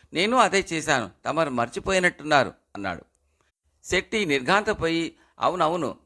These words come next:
మరిచాను, నువ్వేమీ అనుకోకు, పొరపాటైపోయింది. ఇలాంటిదేదో ఉండి ఉంటుందని అనుకుంటూనే ఉన్నా. నీ సంగతి వదిలి ఈ నాయుడు మాట ఏమిటి? ఇతను డబ్బు సంచి జేబులో వేసుకోవటం పనివాడు కళ్ళారా చూశాడే" అన్నాడు.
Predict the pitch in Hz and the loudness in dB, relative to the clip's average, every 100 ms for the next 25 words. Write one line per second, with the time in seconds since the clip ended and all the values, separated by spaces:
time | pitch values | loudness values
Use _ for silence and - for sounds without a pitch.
0 | _ 98 127 156 127 101 - _ 139 139 | _ -6 -4 0 -2 -2 -12 _ -10 -4
1 | 156 190 254 196 151 180 - 117 - - | -2 0 2 2 0 -6 -8 -8 -12 -8
2 | 127 165 190 156 151 135 131 110 95 _ | -6 -2 0 0 -4 -4 -6 -6 -10 _
3 | _ - 117 131 110 95 120 165 196 160 | _ -12 -2 0 0 -4 -6 -4 -4 -4
4 | 196 202 - 185 185 170 175 - _ - | -4 -6 -8 -6 -4 -4 -6 -10 _ -10
5 | 120 127 190 190 233 220 170 196 131 - | -10 -8 -6 -4 -2 -2 -2 0 0 -4
6 | _ - 143 143 165 196 165 156 156 160 | _ -12 -6 -4 -4 -6 -6 -8 -6 -6
7 | 160 143 _ - 170 156 135 208 214 196 | -6 -8 _ -10 -4 2 4 2 2 0
8 | 180 180 175 175 180 180 165 _ - 147 | 0 -2 -6 -4 -2 -2 -4 _ -12 -6
9 | 208 160 120 165 190 202 196 208 135 160 | -4 0 -2 -2 -4 -4 -4 -6 -4 -4
10 | 190 180 156 151 151 147 143 139 131 _ | -2 -4 -4 -6 -4 -4 -2 -4 -6 _
11 | _ - 131 190 202 202 120 131 170 196 | _ -4 -2 2 0 0 -2 2 2 2
12 | 185 170 185 175 170 175 165 - 98 95 | -4 -4 0 0 0 -2 -6 -14 -8 -6
13 | 87 | -8